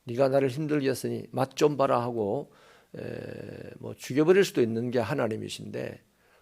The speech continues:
오히려 죽을 짓을 한 이 바울을 살리시고 하나님처럼 살아가도록, 하나님의 일을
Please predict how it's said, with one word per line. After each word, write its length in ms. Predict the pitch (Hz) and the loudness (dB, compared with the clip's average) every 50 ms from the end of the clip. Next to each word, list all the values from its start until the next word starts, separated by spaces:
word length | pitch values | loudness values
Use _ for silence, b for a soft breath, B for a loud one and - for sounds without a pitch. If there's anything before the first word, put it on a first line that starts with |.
| _ _ - | _ _ -6
오히려 300 | - 113 123 120 123 120 | -2 -2 0 0 0 -2
죽을 460 | - - 147 156 151 143 139 135 139 | -4 -2 4 6 6 6 6 4 -2
짓을 360 | - - - - 135 131 123 | -6 -8 -4 -2 -2 0 0
한 200 | 139 139 139 - - | 0 -2 -2 -4 -6
이 160 | 123 123 120 | -4 -4 -4
바울을 720 | - - 104 107 113 120 113 107 95 95 107 135 160 - b b b b b b b b b | -4 -4 -4 -2 -2 -2 -2 -4 -4 -4 -6 -8 -8 -10 b b b b b b b b b
살리시고 880 | - - - 135 131 120 113 113 - - 117 113 104 98 107 131 170 - _ _ _ _ _ _ | -10 -4 -2 0 0 0 0 -2 -2 -4 -4 -4 -4 -6 -6 -8 -12 -14 _ _ _ _ _ _
하나님처럼 1040 | - - - 147 151 147 143 139 139 135 135 131 123 - - - - 180 180 175 175 | -8 -2 2 4 6 6 6 6 4 2 0 -4 -6 -6 -6 -2 0 0 0 0 0
살아가도록, 760 | - - 160 139 131 113 107 104 - 110 110 104 - - _ _ _ _ _ _ _ _ | -2 0 0 0 0 0 0 -2 -2 -4 -6 -8 -8 -12 _ _ _ _ _ _ _ _
하나님의 580 | _ - 160 151 151 143 143 147 143 139 123 107 | _ -4 0 2 4 4 4 2 2 0 0 -2
일을 340 | 107 123 139 139 143 143 | 0 2 2 2 2 0